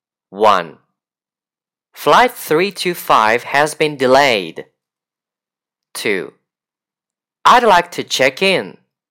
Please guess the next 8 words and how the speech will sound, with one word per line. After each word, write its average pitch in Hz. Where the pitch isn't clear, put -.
Three. 165
May 143
I 226
see 147
your 117
boarding 139
pass? 170
Four. -